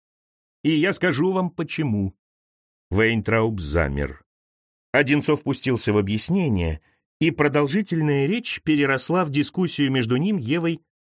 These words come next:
и Муниным. За все время знакомства – они едва ли не впервые слышали от Одинцова столько слов сразу. Не иначе он тоже кое-чему научился у своих товарищей.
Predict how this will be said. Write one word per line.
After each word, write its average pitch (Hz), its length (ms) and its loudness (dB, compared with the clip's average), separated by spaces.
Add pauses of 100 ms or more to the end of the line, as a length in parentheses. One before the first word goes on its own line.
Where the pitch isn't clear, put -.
(140)
и 151 100 2
Муниным. 80 580 0 (760)
За 139 200 2
все - 160 0
время 139 240 2
знакомства – 113 680 -2 (300)
они 147 320 2
едва 143 380 0
ли 156 180 0
не 147 200 0
впервые 156 760 -2
слышали 113 480 -2
от 101 180 0
Одинцова 131 520 0
столько 156 560 -2
слов 127 380 -2
сразу. 76 600 -2 (760)
Не 147 220 4
иначе 131 340 2
он 147 120 0
тоже 147 280 0
кое-чему 98 400 0
научился 98 720 -2 (200)
у 127 60 0
своих 113 320 0
товарищей. 85 640 -4